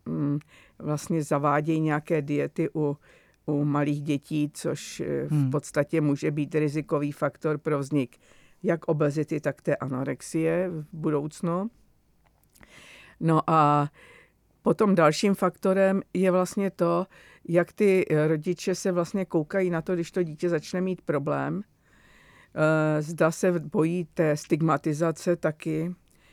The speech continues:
Speaker 1: zda jsou ochotni sami, eh, třeba přiznat, že měli tu poruchu příjmu potravy i oni.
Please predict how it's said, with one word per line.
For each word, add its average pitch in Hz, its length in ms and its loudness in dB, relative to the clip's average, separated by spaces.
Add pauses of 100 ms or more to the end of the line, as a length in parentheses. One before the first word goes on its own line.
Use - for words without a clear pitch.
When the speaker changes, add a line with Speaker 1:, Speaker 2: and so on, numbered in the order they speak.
(220)
Speaker 1:
zda 185 220 4
jsou 196 160 2
ochotni 180 640 0 (140)
sami, 170 600 2 (640)
eh, 160 40 -2
třeba 175 220 -2
přiznat, 165 500 -2
že 170 100 -2
měli 160 320 -2
tu 160 200 -6
poruchu 156 420 -2
příjmu 160 320 -6
potravy 160 460 -2
i - 180 -2
oni. 147 500 -2